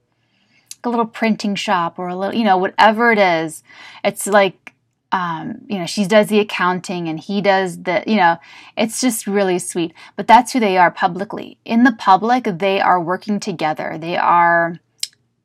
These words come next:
stacking the pentacles. They are manifesting pentacles all day long. All day long. All day long. Pentacle, pentacle, pentacles.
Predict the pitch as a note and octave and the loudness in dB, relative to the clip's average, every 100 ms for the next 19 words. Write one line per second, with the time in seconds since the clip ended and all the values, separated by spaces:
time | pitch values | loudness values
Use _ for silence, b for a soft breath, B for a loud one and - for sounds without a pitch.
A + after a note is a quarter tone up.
0 | _ _ - - G3 D#3 - F#3 F#3 - | _ _ -20 -6 -2 -2 -4 -6 -6 -6
1 | D#3+ C#3+ F3+ - D#3+ - - - F#3 F3+ | -8 -8 -8 -8 -8 -10 -14 -4 0 0
2 | F3+ F3 F#3 G3 F3+ F3+ - F3+ - F3+ | 2 0 0 0 0 0 -6 -8 -6 -6
3 | - - G3 G3 - - F#3 F#3+ F#3+ F#3+ | -6 -4 -4 -4 -8 2 4 4 2 -4
4 | _ - E3+ D#3+ - - _ - D#3 - | _ -10 -6 -6 -8 -14 _ -4 -2 -2
5 | D#3 - - _ _ _ _ - B3 C4+ | -8 -12 -18 _ _ _ _ 4 4 6
6 | C4+ C4 G3 E3+ - _ _ _ _ _ | 2 2 0 -6 -16 _ _ _ _ _
7 | - G#3 G#3 F#3+ D#3+ D3+ E3 _ _ - | 4 6 8 6 2 0 -6 _ _ -4
8 | G#3+ A3 A3+ A3+ F#3+ - G3 F3+ E3 - | -4 -2 -4 -6 -8 -6 -6 -6 -6 -8
9 | - | -12